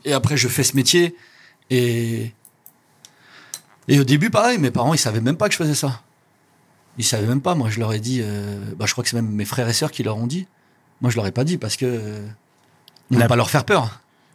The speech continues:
Speaker 1: On veut pas leur faire peur. Tu sais, les parents, tant que, tant que tous les mois, tu leur envoies un petit billet pour, euh, pour leur montrer que ça va, euh, même jusqu'à aujourd'hui, moi, mes parents, euh, ça va, toujours ça va.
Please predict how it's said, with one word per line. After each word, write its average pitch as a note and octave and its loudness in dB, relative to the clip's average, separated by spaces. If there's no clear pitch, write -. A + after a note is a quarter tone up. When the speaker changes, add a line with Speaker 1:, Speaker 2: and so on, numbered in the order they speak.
Speaker 1:
On C3 2
veut B2+ 4
pas A#2+ 2
leur A2 0
faire C#3+ 0
peur. E3 0
Tu - -6
sais, C#3+ -2
les A#2+ -2
parents, C3+ 0
tant C3+ 0
que, A#2 -2
tant C#3 6
que C3+ -2
tous C#3+ 2
les C3+ 8
mois, C#3 4
tu - -2
leur A#2 4
envoies A2+ 2
un B2 0
petit B2+ -2
billet B2+ 2
pour, A#2 -2
euh, G#2+ -2
pour A#2 0
leur A#2+ 4
montrer B2+ 2
que - 2
ça A#2 2
va, D#3+ 4
euh, E2 -6
même B2 2
jusqu'à A2+ 0
aujourd'hui, C#3+ 2
moi, B2 0
mes G#2 -4
parents, B2 0
euh, A2 -8
ça - -2
va, A2 -4
toujours B2+ -2
ça A#2 -2
va. A#2+ -8